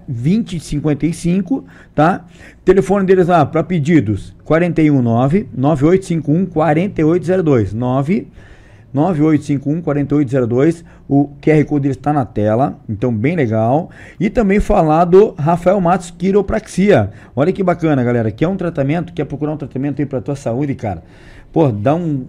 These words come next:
uma estralada no esqueleto aí, ó. Procura o Rafael Matos, cara. Ele, ele tá, tá surgindo aí nesse mercado, bem bacana, bem legal, o tratamento do cara é fera,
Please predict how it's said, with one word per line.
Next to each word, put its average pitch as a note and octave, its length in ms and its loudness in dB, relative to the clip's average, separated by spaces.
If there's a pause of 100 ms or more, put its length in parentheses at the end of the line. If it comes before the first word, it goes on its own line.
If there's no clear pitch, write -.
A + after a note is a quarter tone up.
uma C#3+ 120 -6
estralada C#3+ 480 -4
no C#3 80 0
esqueleto C3+ 440 -2
aí, D3+ 60 2
ó. A2+ 140 2 (180)
Procura C#3+ 500 0
o D3 40 4
Rafael C#3+ 400 2
Matos, C#3 320 -2
cara. G2+ 300 -4 (300)
Ele, A2+ 180 -4
ele C#3 200 -2
tá, C3 460 -2 (400)
tá C3+ 220 -2
surgindo C3+ 480 -2
aí C#3 80 0
nesse B2+ 360 -4
mercado, B2+ 520 -4
bem B2 360 -4
bacana, C#3 440 -4
bem C3 180 -4
legal, B2+ 300 -4
o C#3+ 40 -6
tratamento B2+ 360 -8
do B2 60 -8
cara C#3 300 -4
é D#3+ 140 -4
fera, B2+ 500 -4